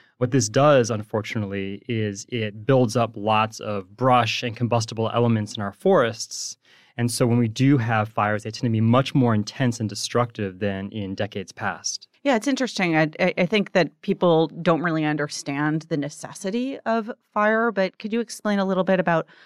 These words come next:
Speaker 2: what the role is that fire plays in w-, woodland environments?
Speaker 1: Yeah, sure. It's actually, it's a natural cleanser. And you have to think that it's kind of, um, the hubris of mankind to think that, you know,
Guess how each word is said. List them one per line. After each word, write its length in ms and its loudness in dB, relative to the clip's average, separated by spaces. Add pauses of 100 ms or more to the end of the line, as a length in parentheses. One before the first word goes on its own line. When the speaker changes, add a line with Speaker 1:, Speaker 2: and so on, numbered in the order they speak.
(140)
Speaker 2:
what 180 4
the 100 4
role 420 6
is 260 4
that 200 -4
fire 300 4
plays 720 -2
in 320 -2
w-, 320 -6
woodland 640 0
environments? 680 0
Speaker 1:
Yeah, 120 2
sure. 220 4
It's 100 0
actually, 300 2
it's 100 -2
a 40 4
natural 440 4
cleanser. 460 -2
And 80 0
you 40 4
have 80 2
to 360 4
think 180 2
that 140 0
it's 120 -12
kind 220 2
of, 120 2
um, 400 2
the 100 -4
hubris 440 4
of 120 4
mankind 800 4
to 100 -2
think 360 0
that, 300 2
you 80 -2
know, 380 -4